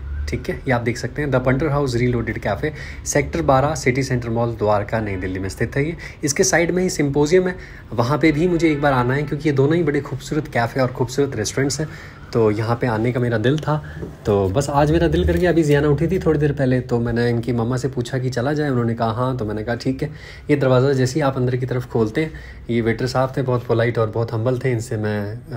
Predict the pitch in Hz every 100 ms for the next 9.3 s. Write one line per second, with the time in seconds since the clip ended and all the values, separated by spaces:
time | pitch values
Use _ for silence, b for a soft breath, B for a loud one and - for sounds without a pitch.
0 | 104 104 107 110 107 110 - 120 107 104
1 | 98 110 107 101 101 123 208 - 113 98
2 | 98 104 107 101 101 131 143 117 110 127
3 | 160 170 151 139 147 143 B B B 117
4 | - 123 113 110 147 147 135 127 123 117
5 | 123 110 101 110 135 135 123 117 127 107
6 | 127 160 - 151 123 110 113 123 - 117
7 | 113 117 B B - 131 135 143 143 143
8 | 143 160 147 123 160 165 127 B B B
9 | - 120 120